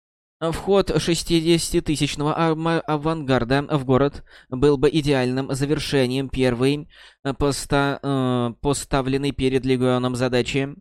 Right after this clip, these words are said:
Шевченко планировал объединиться с силами городского гарнизона и перекрыть пути наступления конницы Аякса. «Неплохо, вы двое молодцы.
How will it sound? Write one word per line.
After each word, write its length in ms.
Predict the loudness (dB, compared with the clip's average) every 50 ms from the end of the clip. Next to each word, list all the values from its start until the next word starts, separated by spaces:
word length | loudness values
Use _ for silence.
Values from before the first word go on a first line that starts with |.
| _ _ _ _ _ _ _ -6
Шевченко 500 | -2 -2 -2 0 0 0 0 0 -2 -4
планировал 560 | -2 -2 -2 0 0 0 2 2 2 2 2
объединиться 800 | 0 -2 -2 -2 -6 -4 -4 -4 -4 -4 -6 -6 -4 -2 -2 -2
с 60 | -2 -2
силами 500 | -4 -2 0 0 0 0 0 0 -2 0
городского 560 | 0 0 -2 -2 -4 -2 -2 0 2 2 0
гарнизона 800 | 0 0 -2 0 -2 -4 -6 -2 0 2 2 2 2 0 -2 -4 -10 -18 -20 -20 -12 _
и 80 | -4 0
перекрыть 480 | 2 2 2 2 0 0 -2 -2 -2
пути 260 | -2 -2 -2 -2 -2 -4
наступления 840 | -4 -4 -2 -2 -4 0 2 2 2 2 2 0 -2 -2 -4 -6 -10 -16 -20 -20 -20 _ 0
конницы 540 | 2 4 4 4 2 -2 -4 -2 0 0 2
Аякса. 640 | 2 2 2 2 0 -2 -4 -4 -4 -4 -4 -6 -10 _ _ _ _ _ _ _ _ -2
«Неплохо, 840 | 0 0 2 2 4 4 6 6 4 4 4 2 2 0 -2 -6 -14 -20 -20 -10 -2
вы 180 | 4 4 4
двое 180 | 6 6 4 4
молодцы. 640 | 4 2 0 0 0 -2 -2 0 0 0 -2 -6